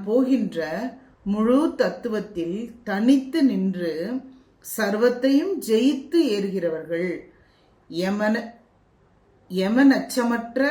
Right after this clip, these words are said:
தனித்த தங்கள் பாதைக்கு எல்லோரையும் திருத்தி அழைத்துச் செல்பவர்கள் என்பதே அதற்கு பொருள்.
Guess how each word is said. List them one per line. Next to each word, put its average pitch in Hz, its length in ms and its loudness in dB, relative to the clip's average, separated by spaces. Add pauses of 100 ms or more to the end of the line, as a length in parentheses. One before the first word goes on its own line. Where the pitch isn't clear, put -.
(360)
தனித்த 262 580 0 (380)
தங்கள் 196 400 -4 (140)
பாதைக்கு 190 680 -4 (680)
எல்லோரையும் 240 960 4
திருத்தி 214 580 -8 (640)
அழைத்துச் 247 680 -2
செல்பவர்கள் 226 680 -2 (180)
என்பதே 190 600 -2
அதற்கு 185 460 -2
பொருள். 160 480 -4